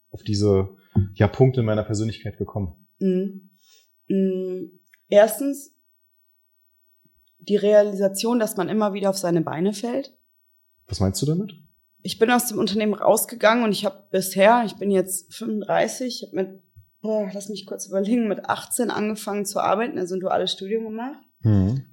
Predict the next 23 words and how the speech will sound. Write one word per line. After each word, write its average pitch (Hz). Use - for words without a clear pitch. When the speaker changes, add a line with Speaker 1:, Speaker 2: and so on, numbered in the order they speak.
Speaker 2:
Und 208
seitdem 208
bin 214
ich 202
von -
einem 202
Job 202
in 185
den 185
nächsten. 165
Ich 165
hab -
mich 202
zwar 185
nie 208
beworben, 185
weil 190
irgendwie 196
ist 190
alles -
irgendwie 196
immer 196
so 190